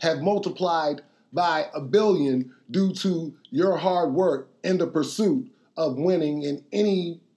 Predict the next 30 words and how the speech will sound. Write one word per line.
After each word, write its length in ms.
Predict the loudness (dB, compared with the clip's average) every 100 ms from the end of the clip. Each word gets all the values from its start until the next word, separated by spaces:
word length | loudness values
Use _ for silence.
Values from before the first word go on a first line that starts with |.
| _ _ _ _
shape 500 | -6 0 2 2 0
that's 240 | -4 -4 -6
resembling 880 | -4 -4 2 4 4 2 0 -6 -14 _ _ 0
what 140 | 2
the 80 | 2
winners 420 | 2 2 2 0
winning 320 | 0 0 0 -2
is 140 | -4
doing. 320 | -4 -6 -8 -18 _ _
And 140 | 0 0
the 60 |
winners 380 | 2 4 4 2
are 140 | 2 2
not 260 | 2 2
winning 340 | 2 4 2 0
because 440 | 0 2 2 2
they 160 | 0 2
worked 320 | 2 2 0
hard. 300 | -8 -8 -14 _ _ _ _
They're 220 | 0 2
winning, 500 | 4 4 4 2 -4
like 300 | -2 -2 -2 -10 -6
somebody 480 | 0 2 4 2 0
said 340 | 0 -2 2
this, 240 | 0 0 0
and 100 | -4
it's 120 | -2
always 320 | -2 0 -2
been 180 | -2 -4
true, 400 | -2 0 0